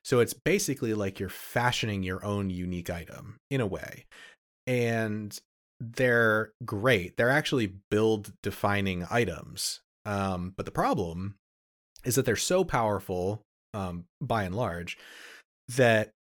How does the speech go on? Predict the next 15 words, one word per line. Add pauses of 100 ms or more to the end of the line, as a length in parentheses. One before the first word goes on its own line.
(180)
even
at
low
levels
of
play,
like,
if
you
go
and
look
up
a
guide